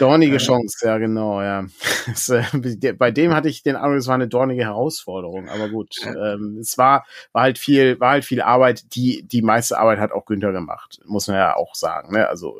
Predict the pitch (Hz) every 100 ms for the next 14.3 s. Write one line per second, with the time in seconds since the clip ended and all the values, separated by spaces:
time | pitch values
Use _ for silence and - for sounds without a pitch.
0 | 87 98 92 - 101 107 87 92 98 -
1 | 95 - _ _ - - - - 110 104
2 | 98 95 90 87 71 87 92 - 87 87
3 | 90 90 80 - 73 - - - 87 90
4 | 90 95 - - 87 85 90 - 95 98
5 | - - - 98 117 117 113 - - -
6 | 95 - - - - 104 104 - 120 127
7 | 123 123 143 143 117 123 120 113 117 110
8 | 123 127 110 110 - 127 113 - 131 131
9 | - 120 110 113 107 107 107 104 113 110
10 | 110 107 67 104 107 113 110 107 - 123
11 | 113 110 104 98 67 - 113 117 113 107
12 | 113 120 117 - 110 110 107 113 - -
13 | - 110 117 110 - - 107 107 - 107
14 | - - 110